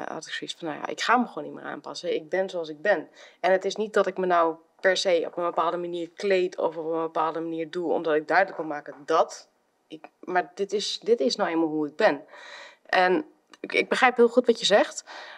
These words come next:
eh, maar ik vind het aan de andere kant jammer dat, dat, dat je toch wel een beetje dat ik denk dat er echt mensen zijn inderdaad die daar wel 's ochtends op, over nadenken. Van: "Hoe ga ik me vandaag kleden? Hoe ga ik vandaag voor de dag komen?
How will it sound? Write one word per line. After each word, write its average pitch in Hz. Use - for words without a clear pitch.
eh, 196
maar 190
ik 196
vind 233
het 214
aan 208
de 190
andere 226
kant 190
jammer 233
dat, 220
dat, 196
dat 202
je 208
toch -
wel 214
een 196
beetje 208
dat 220
ik 196
denk 302
dat -
er 196
echt -
mensen 208
zijn 214
inderdaad 196
die 208
daar 180
wel 233
's -
ochtends 180
op, -
over 175
nadenken. 175
Van: 196
"Hoe 202
ga 202
ik 185
me 185
vandaag 180
kleden? 180
Hoe 214
ga 196
ik 190
vandaag 180
voor 196
de 175
dag 180
komen? 175